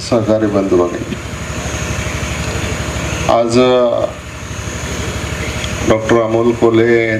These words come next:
अमोल बेनके यांच्या निमंत्रणावरून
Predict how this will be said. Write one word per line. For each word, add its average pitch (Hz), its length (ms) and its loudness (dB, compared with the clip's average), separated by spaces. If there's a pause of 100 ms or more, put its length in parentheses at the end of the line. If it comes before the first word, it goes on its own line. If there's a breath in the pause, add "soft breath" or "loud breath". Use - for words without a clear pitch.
(360)
अमोल 110 520 4 (1300)
बेनके 110 640 2 (1200)
यांच्या 113 600 4
निमंत्रणावरून 113 920 4